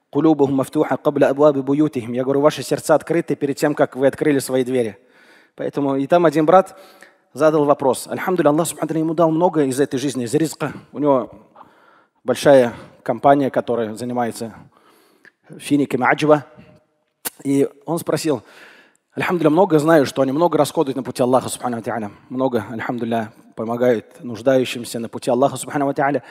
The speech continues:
И он задал вопрос, и этот вопрос сегодняшний будет тема хутбы, иншаллах. Джазахуллах хайр.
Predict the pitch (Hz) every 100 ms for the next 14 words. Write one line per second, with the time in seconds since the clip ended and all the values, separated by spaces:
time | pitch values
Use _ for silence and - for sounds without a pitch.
0 | - - _ - 160 170 170 151 160 151
1 | 190 190 - _ _ _ - 185 170 147
2 | 147 175 - 160 160 135 143 127 139 143
3 | 160 147 127 139 117 117 107 113 107 104
4 | 101 123 131 123 120 127 113